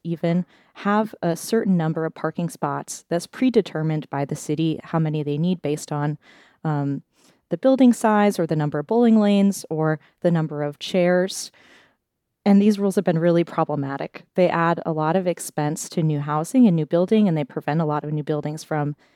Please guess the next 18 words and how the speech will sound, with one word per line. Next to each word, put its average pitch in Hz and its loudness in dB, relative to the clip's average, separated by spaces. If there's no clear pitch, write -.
getting 165 0
built 151 -2
in 160 -4
the 156 -4
first - -4
place 143 -4
because 160 -2
those 170 2
building 156 -2
permits - -6
are 151 -2
conditional 156 -2
on 160 0
the 160 -2
number 156 -2
of 156 -4
parking - -10
spots - -8